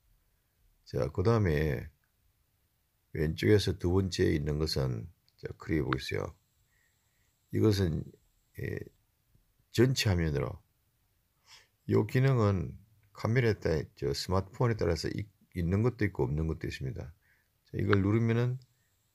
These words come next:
전체 화면으로 이렇게 나옵니다. 전체 화면 전체가 잡히죠. 그리고 한 번 더 누르면은 전체 화면 기능이 이제 사라지고 제일 윗부분은 검게 나왔죠.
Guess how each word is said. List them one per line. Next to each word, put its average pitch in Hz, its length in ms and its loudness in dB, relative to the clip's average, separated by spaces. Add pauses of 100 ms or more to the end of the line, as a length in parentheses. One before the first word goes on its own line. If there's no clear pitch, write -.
전체 131 380 2
화면으로 92 400 2
이렇게 67 260 -2
나옵니다. 55 500 -12 (1800)
전체 117 280 -2
화면 95 260 2
전체가 110 320 0
잡히죠. - 560 -4 (1000)
그리고 90 160 -6
한 92 160 0
번 104 140 2
더 104 140 6
누르면은 110 580 0 (840)
전체 104 480 0
화면 85 300 2
기능이 67 540 0
이제 50 140 -8
사라지고 69 720 -6 (380)
제일 78 240 0
윗부분은 87 760 0 (320)
검게 73 320 -2
나왔죠. 69 520 -2